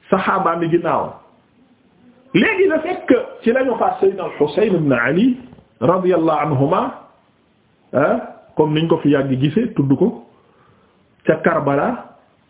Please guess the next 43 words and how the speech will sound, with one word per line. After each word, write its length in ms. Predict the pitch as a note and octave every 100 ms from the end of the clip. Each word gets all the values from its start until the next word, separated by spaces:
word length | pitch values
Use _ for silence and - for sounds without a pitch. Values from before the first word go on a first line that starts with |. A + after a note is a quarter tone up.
| _ _ _ _ _ -
Léegi 300 | G3+ G#4 F4
est-ce 320 | E4+ F#4 -
que 300 | D#4+ - D3+
loolu 280 | F#3 B3+ A#3+
day 160 | A3+ A#3
war 180 | A3+
a 60 | G3+
ne, 180 | G3 -
léegi 320 | D#3+ G3 G#3+
ñu 100 | F#3
ne 100 | F#3+ G3
kon 120 | F3+
nag 200 | F#3 F#3 -
loolu 220 | D#3 F3+ C#3+
du 80 | E3
bésub 180 | - -
feet. 180 | G2+ - - _ _ _ _ _ _
Du 140 | C3 F3
bés 180 | G#3 F#3+
boo 160 | F3+ -
xam 160 | C#3+
ne 80 | D#3+
bésub 260 | D3+ E3 E3
mbégte 300 | E3 E3 E3+
la 160 | F3+
ndax, 200 | F#3 D#3+ - - - - C3
euh, 100 | D#3+ - -
lii 340 | D3+ D4+ G#4
nga 80 | F#4+
xam 120 | C#4 B3+
ne 40 |
Yonent 200 | C4 D4
saa 180 | C4+ C4+
salaam 200 | C4 B3+
ci 60 | D#4
boppam 300 | E4+ D#4+ C4+
bam 140 | D4
laajee 340 | F4+ D#4+ C#4 C4+
ñu 60 | C#4+
ne 120 | C#4
ko 100 | C#4
lii 260 | D4 A#4
la. 300 | A#4 A4 -